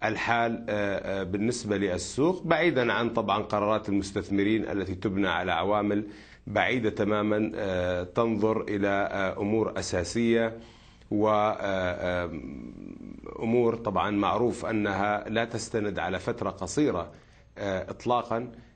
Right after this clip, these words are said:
آه، إنما ال-، السلوك اليومي هو سلوك المتداولين اليوميين والذين طبعا يتأثرون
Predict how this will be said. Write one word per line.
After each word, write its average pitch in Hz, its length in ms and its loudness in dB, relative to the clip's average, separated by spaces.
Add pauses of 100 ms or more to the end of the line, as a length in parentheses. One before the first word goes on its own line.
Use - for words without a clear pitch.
(120)
آه، 104 720 -2
إنما 120 680 0
ال-، 107 220 -4
السلوك 123 580 -4
اليومي 120 380 0
هو 131 200 0
سلوك 131 400 -2
المتداولين 113 720 0
اليوميين 104 680 0
والذين 151 480 2
طبعا 120 300 -2
يتأثرون 110 840 -2